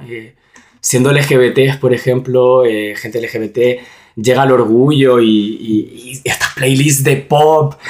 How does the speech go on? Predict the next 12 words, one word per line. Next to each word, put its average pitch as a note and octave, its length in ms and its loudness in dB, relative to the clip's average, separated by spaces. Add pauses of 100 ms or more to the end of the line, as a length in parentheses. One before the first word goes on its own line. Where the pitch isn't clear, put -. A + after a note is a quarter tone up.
(220)
que D#3 120 2
decimos, D3 560 2
"Hi, B3+ 460 4
it's B3 180 0
raining B3 580 4
men", A3 500 4
y F3+ 60 4
nos D#3 140 4
volvemos D3+ 380 4
locos E3+ 440 0
y C#3+ 40 0
dice, C#3+ 380 0